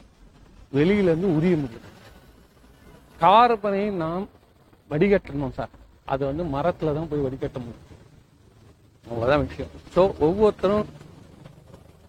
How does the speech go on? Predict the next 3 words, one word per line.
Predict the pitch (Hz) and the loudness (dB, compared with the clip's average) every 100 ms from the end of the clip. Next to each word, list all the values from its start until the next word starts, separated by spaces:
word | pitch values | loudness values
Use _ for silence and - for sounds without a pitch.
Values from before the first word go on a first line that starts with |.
| - | -8
எந்த | 143 160 156 | -2 0 2
அளவுக்கு | 151 165 180 180 196 214 - - - - - - - - _ _ - - - - - - - _ - - - - - | 2 2 2 0 0 -2 -4 -18 -20 -20 -20 -20 -20 -20 _ _ -20 -20 -20 -20 -20 -20 -20 _ -20 -20 -20 -20 -10
இந்த | 160 | 0